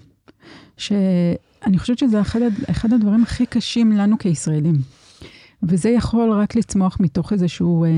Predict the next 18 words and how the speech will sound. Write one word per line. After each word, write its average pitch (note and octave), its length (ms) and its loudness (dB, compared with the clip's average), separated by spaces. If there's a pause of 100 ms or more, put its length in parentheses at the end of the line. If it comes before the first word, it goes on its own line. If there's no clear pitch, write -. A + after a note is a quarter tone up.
(240)
ניסיון. D#3+ 600 0 (600)
אם F#3+ 80 4
את F#3 100 -2
מסתכלת A#3+ 460 0
על A3+ 80 2
החברות F#3 360 -2
הגדולות F#3 380 0
שצמחו G3 560 -2
פה F#3 140 -2 (100)
בעשר E3+ 500 0
שנים F#3 300 2
האחרונות, F3 520 0
ויש E3 220 0
פה G#3 120 -4
סיפורי F3 380 -2
הצלחה F3+ 500 -2 (280)
מדהימים, F#3 720 4 (680)
זה, F#3 220 2